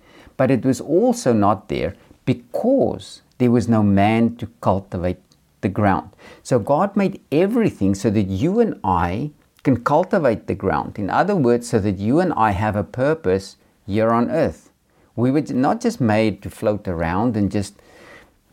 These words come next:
basically, of course, we are created to have a good time, but you understand what I'm saying. Not to be just floating around, not doing anything with any purpose. That's not why you and I were created.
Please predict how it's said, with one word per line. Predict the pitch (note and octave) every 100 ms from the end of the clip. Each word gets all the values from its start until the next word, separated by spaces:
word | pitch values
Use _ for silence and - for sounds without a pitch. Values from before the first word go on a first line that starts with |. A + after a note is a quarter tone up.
| -
basically, | G#2+ G#2+ A#2 - G2+ F#2+ F2 B2+ -
of | -
course, | B3+ -
we | A#2+
are | G2+ - _ _ - - G2
created | B2 A2+ A2 G2+
to |
have | A2 G2
a | F2+
good | G#2+ -
time, | B2+ D#3+ D3+ F#2
but | F#2 - _
you | A2+
understand | G#2+ - C#3+ B2+
what | A2+
I'm | F#2+
saying. | G2 - B2+ G2+ G2 _ _
Not | A2+ A#2+ C#3 -
to | -
be | B2+ G2+ G#2+ A2 G#2+ G#2 - - _
just | - C3 - _
floating | - - B2+ A#2+ A#2+ A2+
around, | G#2 G2+ G2+ G2
not | G#2+ G2+ F#2+ - _ A#2
doing | C#3 C3 A#2+
anything | G2+ G#2+ G2 F#2+ G2+
with | F#2 F2+
any | G2+ G2+
purpose. | - F2+ D#2+ - - - _ _ _ _
That's | - B2 -
not | C#3+ A2+
why | G#2 G2
you | F#2+ G2 F#2+
and | F#2+
I | F#2+
were | G2 G2 G2
created. | - G2 F2 E2+ D#2